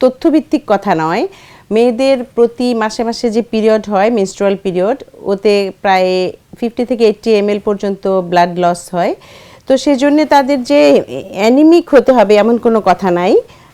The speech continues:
আরেকটা কথা হচ্ছে যে, আহ, মহিলারা রোজা, ম-, রমজানের রোজা রাখার দিক থেকে এগিয়ে, এটাও একটা, মানে, খুব মজার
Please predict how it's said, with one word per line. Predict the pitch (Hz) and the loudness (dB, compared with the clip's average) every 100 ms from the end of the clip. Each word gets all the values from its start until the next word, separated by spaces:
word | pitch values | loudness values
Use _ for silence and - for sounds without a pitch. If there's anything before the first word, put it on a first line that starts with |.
| _ | _
আরেকটা | 202 202 226 - 262 | -6 -4 -2 -4 -2
কথা | 269 294 | 0 0
হচ্ছে | 277 302 | -2 -2
যে, | 240 269 269 | -2 0 0
আহ, | - - - 180 185 185 | -4 -12 -6 -2 0 0
মহিলারা | 180 214 247 277 277 277 269 285 262 | 0 0 0 0 2 2 4 4 4
রোজা, | 208 208 240 208 196 196 | 2 2 0 -2 -12 -6
ম-, | 202 214 175 196 | -2 -2 -2 0
রমজানের | 208 226 240 262 262 269 | 0 0 2 2 2 2
রোজা | 196 196 240 | 2 2 2
রাখার | 233 240 226 | 2 0 -4
দিক | 202 - | -4 -8
থেকে | - 202 214 | -10 -4 -2
এগিয়ে, | 180 156 139 139 - - - _ _ - | -2 -2 -6 -6 -14 -20 -20 _ _ -4
এটাও | 202 226 277 320 | -2 4 4 6
একটা, | 294 285 277 247 226 196 - | 4 2 4 4 4 -2 -16
মানে, | - 190 190 | -10 -6 -6
খুব | 185 214 | -4 -4
মজার | 196 208 226 | -2 2 2